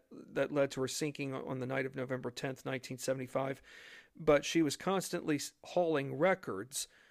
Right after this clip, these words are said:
for, uh, tonnage in terms of h-, how much, uh, cargo was being, uh, carried or transported. But if you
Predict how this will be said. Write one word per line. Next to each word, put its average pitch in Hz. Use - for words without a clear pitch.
for, 139
uh, 127
tonnage 131
in 139
terms 151
of 139
h-, 143
how -
much, 151
uh, 127
cargo 151
was 131
being, 135
uh, 131
carried 147
or -
transported. 117
But 160
if 147
you 165